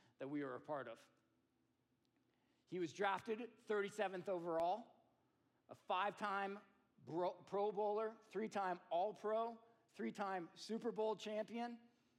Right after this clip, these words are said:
on the doorstep of the Hall of Fame, I believe. I get to call him a friend, business partner.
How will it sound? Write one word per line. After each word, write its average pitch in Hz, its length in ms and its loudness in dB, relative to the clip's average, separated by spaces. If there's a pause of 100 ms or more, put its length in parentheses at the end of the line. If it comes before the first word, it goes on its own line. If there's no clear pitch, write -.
(260)
on 151 100 -10
the 139 80 -6
doorstep 175 540 -4
of 175 100 -4
the 156 80 -4
Hall 170 240 -4
of 160 100 -6
Fame, 175 280 -6
I 175 60 -4
believe. 175 340 -4 (2500)
I - 20 -10
get 156 160 -6
to - 60 -18
call 185 160 2
him 170 80 0
a 147 40 -2
friend, 208 380 -2 (280)
business 170 340 -2
partner. 143 420 -2